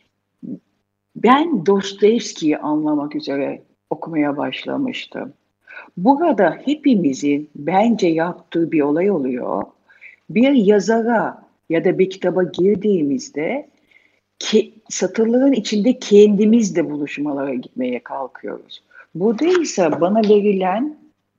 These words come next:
senin Dostoyevski'yi tanıman lazımdı. Hani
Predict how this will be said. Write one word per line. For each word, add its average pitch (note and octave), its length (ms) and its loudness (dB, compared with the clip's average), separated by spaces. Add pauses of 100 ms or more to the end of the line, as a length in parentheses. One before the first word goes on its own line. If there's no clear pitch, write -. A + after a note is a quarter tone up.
(380)
senin A3+ 800 -2 (240)
Dostoyevski'yi F#3+ 960 4
tanıman C#3+ 600 -8
lazımdı. B2 760 -10 (400)
Hani F#3+ 340 -2